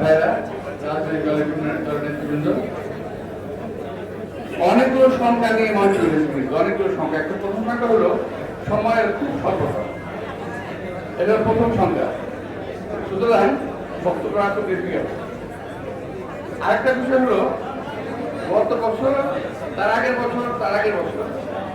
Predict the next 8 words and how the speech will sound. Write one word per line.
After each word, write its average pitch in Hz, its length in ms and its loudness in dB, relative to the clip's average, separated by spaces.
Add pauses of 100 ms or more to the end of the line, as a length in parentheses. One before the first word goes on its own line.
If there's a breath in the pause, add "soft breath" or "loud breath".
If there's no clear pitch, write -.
(1040)
আমরা 226 200 -4
যখন 226 220 -4
এসেছি - 320 -6
এই 202 100 0
রমজানের 196 400 -2
সময় 185 220 -4
ইফতার 180 240 -2
পার্টিতে, - 360 -2